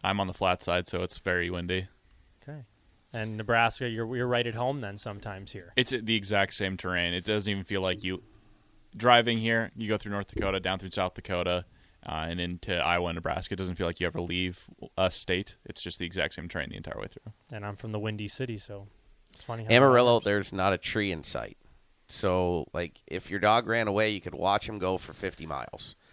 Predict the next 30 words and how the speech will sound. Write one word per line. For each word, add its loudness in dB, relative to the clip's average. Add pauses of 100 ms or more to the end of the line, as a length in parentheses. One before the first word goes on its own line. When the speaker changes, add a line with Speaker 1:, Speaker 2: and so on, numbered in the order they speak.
(320)
Speaker 3:
because -4
there's -2
no 2
trees, -8
and, -6
and -2
it's -10
very, 2
very -4
flat. -6
So, -4 (440)
uh, 2
when 0
it 0
gets -2
windy, 0
it -8
gets -8
really, -2
really -4
windy. -8
It's -14
dusty 2
down 2
there, 2
obviously, -2
in -8
Texas. -4
So -6 (460)
the, -2